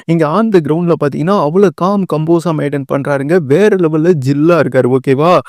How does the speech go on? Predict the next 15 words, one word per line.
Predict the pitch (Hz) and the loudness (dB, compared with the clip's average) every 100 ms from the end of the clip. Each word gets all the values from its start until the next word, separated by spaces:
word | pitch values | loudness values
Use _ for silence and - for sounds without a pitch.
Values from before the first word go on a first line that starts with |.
| - | -6
பயந்த | 147 175 196 180 | -2 0 0 0
வந்துட்டு | 139 135 165 | 0 -2 -4
சாதிக்க | 147 131 147 147 | 0 0 0 -2
முடியாது, | 127 127 123 127 165 190 - | -4 0 2 4 4 4 4
அஹ், | 143 123 117 | 0 0 -2
ஃபியர் | - 165 190 | 0 2 4
இல்லாம | 180 175 180 | 2 0 -2
விளையாண்டாதான் | 135 131 139 131 131 156 | -2 -2 -2 -2 -2 -2
வந்துட்டு | 127 127 156 | -4 -2 -2
சக்சஸ் | - 135 160 - | -2 -6 -6 -6
பண்ண | 147 127 | -6 -4
முடியும், | 127 165 | -4 -4
சாதனை | 151 139 147 135 | -2 -2 -2 -4
பண்ண | 135 | -4
முடியும்னு | 127 127 131 143 | -2 -2 -2 0